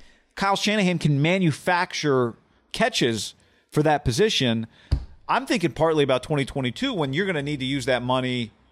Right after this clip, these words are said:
somewhere. It's, it's part, some of that money's gonna go to Fred Warner, right? You might wanna use that money on defense. I, I think Julio's gonna be good. I just, the combination of what you're gonna pay him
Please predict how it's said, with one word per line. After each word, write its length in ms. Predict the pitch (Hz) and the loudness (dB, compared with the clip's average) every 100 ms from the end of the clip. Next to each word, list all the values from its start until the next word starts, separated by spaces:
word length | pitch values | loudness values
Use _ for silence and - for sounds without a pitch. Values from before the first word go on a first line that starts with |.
| _ _ _ | _ _ _
somewhere. 300 | - 156 127 | -4 0 0
It's, 160 | 110 - | -2 -8
it's 180 | 135 - | -12 -14
part, 340 | - 156 160 | -2 -2 0
some 220 | - 151 | 0 0
of 60 | 170 | 2
that 80 | 156 | 2
money's 200 | 160 147 | 0 0
gonna 160 | 151 | 0
go 100 | 143 | 2
to 60 | 147 | 0
Fred 260 | - 151 147 | 2 0 0
Warner, 460 | 127 127 135 151 - - - | 0 -2 -2 -8 -10 -6 -4
right? 160 | 135 135 | 0 0
You 80 | 123 | 2
might 160 | 143 | 2
wanna 180 | 151 151 | 2 4
use 200 | 147 147 | 4 4
that 140 | 147 | 2
money 220 | 139 139 139 | 2 2 2
on 180 | 131 | 0
defense. 600 | 117 117 - 113 123 - - _ _ _ _ _ _ _ _ - | 0 -2 0 -2 -2 -8 -20 _ _ _ _ _ _ _ _ -2
I, 140 | 143 143 135 | -2 -2 -2
I 140 | 151 | -2
think 220 | 151 131 | -2 -4
Julio's 260 | 131 123 104 | 0 -2 -2
gonna 160 | 117 107 | -4 -4
be 120 | 98 | -2
good. 340 | 123 147 143 | 2 4 4
I 140 | 113 117 | 2 -2
just, 180 | 104 - | -2 -10
the 60 | |
combination 560 | - 139 131 117 120 110 | -2 0 2 0 -2 -4
of 80 | 107 | -4
what 140 | - | -4
you're 60 | 110 | -4
gonna 120 | 98 | -6
pay 280 | - 127 135 | -4 -2 2
him 300 | 127 123 | 0 0